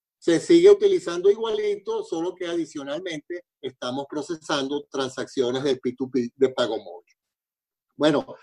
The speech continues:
el impacto de esto es que hoy en día estamos haciendo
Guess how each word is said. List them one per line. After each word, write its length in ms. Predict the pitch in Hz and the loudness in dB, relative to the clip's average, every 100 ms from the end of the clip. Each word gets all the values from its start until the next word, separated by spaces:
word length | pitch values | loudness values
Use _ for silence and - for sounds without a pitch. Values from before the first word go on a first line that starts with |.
| - _ _ | -20 _ _
el 220 | 143 139 143 | 2 2 2
impacto 460 | 143 160 - 220 | 2 2 4 4
de 100 | 214 | 6
esto 400 | 180 - 202 202 _ _ _ - | 4 2 2 2 _ _ _ -4
es 220 | 156 156 | -4 0
que 240 | 185 185 160 | 0 0 2
hoy 200 | 165 196 | 6 6
en 120 | 208 | 4
día 420 | 202 170 170 - _ _ - | 0 0 -2 -12 _ _ -18
estamos 520 | 127 151 147 180 190 | -10 -6 -2 0 -2
haciendo 720 | - 180 160 147 156 160 | 0 0 0 -2 -6 -8